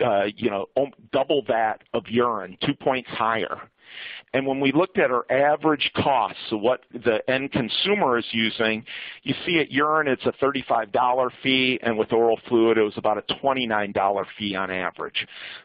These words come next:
So that's basically, you know, when you look at cost and comparison to hits, the difference between. So you get more hits with a less expensive specimen.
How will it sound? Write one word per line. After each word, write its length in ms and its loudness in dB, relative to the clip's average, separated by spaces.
So 100 0
that's 280 -2
basically, 880 0
you 180 0
know, 80 2
when 180 0
you 120 -4
look 260 0
at 240 2
cost 360 0
and 140 0
comparison 680 0
to 80 -2
hits, 340 0
the 140 -2
difference 340 -2
between. 400 -12
So 60 -2
you 100 0
get 160 0
more 300 2
hits 300 0
with 160 0
a 20 2
less 300 0
expensive 520 -8
specimen. 540 -6